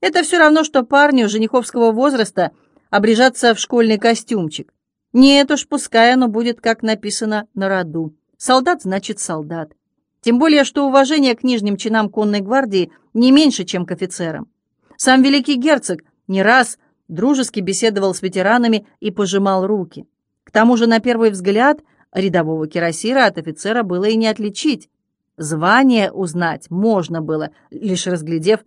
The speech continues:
звездочки или лычки на петлицах стоячих воротничков.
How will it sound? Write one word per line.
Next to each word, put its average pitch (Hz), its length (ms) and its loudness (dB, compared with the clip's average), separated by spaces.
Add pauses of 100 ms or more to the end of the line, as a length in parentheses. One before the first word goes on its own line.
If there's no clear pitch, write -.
(260)
звездочки 190 760 -2
или 170 280 -6
лычки 180 360 -6
на 175 140 -6
петлицах 180 500 -10
стоячих 175 600 -6
воротничков. 180 800 -6